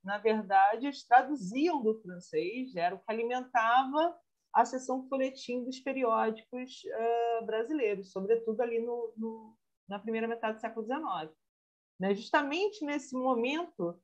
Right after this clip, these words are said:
é que começa a ter a divulgação de texto nacional, como a gente pôde ver no meu trabalho, A Luva Misteriosa, e a Marlis Meyer, nesse texto dela, que ela estuda Olá e Júlio,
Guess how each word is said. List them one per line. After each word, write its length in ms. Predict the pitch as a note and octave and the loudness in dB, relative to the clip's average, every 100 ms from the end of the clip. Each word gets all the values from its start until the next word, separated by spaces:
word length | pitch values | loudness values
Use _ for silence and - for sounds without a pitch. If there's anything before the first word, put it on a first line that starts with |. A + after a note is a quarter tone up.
| _ _ _ | _ _ _
é 100 | G3+ | 2
que 160 | A3+ C4+ | 2 0
começa 500 | C4 C4 A#3+ C4+ C#4 | 0 0 2 0 0
a 40 | |
ter 300 | C#4+ B3+ B3+ | -4 -2 2
a 80 | C#4+ | 2
divulgação 600 | A#3+ B3 C4 C4 C4 C4 | -2 -6 2 2 2 -6
de 120 | C4+ - | -6 -10
texto 360 | C4 C4 - | -10 -10 -12
nacional, 580 | C4 C4+ D#4+ E4+ C#4+ C4 | -14 -12 -12 -2 0 0
como 180 | - F3 | -2 -12
a 20 | |
gente 160 | F3 _ - F3 | -14 _ -20 -8
pôde 240 | G3+ F#3 F#3 | -4 -4 -4
ver 200 | F3+ F3+ | -8 -6
no 80 | F#3+ | -8
meu 120 | F#3+ | -6
trabalho, 460 | F#3+ F3 E3 E3 D#3 - | -4 -2 -2 -2 -6 -10
A 60 | D#3 | -10
Luva 220 | D#3 E3 | -8 -10
Misteriosa, 840 | E3 - F#3+ A3 F3+ A3+ A3+ A3+ - _ _ _ - | -16 -10 -2 0 4 4 4 -2 -12 _ _ _ -4
e 160 | A3+ | 4
a 100 | B3 | 6
Marlis 380 | B3+ C4 D4 C4+ | 8 6 2 -2
Meyer, 340 | B3 A#3+ A#3+ A3+ | 0 2 2 2
nesse 240 | A3 A3 | 0 0
texto 300 | G3+ G#3 - | -2 -2 -4
dela, 320 | G3 G#3 B3 | 0 4 2
que 100 | A#3 | 2
ela 120 | F#3 | -6
estuda 360 | F#3 - C4 C#4 | -6 -6 -4 0
Olá 280 | A#3 G3 F3 | 2 4 2
e 80 | E3 | 0
Júlio, 500 | F3+ B3 C4 E3+ | -2 -2 0 -2